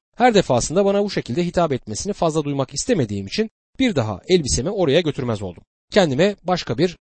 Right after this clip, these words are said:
kuru temizlemeci buldum. Son gittiğimde belki en azından yirmi defa "beyefendi" diye hitap etti. Artık iyice kabak tadı vermeye başlamıştı.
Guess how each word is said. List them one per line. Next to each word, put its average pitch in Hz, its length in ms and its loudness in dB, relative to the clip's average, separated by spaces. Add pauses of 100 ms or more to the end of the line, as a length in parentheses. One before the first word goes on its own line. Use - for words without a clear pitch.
(120)
kuru 180 240 0
temizlemeci 101 540 -6
buldum. 90 220 -20 (400)
Son 277 260 2
gittiğimde 202 680 2
belki 185 360 0
en 226 100 2
azından 147 340 0
yirmi 190 300 2
defa 175 320 2
"beyefendi" 127 440 0
diye 175 160 2
hitap 117 280 0
etti. - 260 -12 (220)
Artık - 540 -2 (100)
iyice 180 420 -2
kabak 143 280 -4
tadı 117 180 -2
vermeye 110 320 0
başlamıştı. 98 560 -6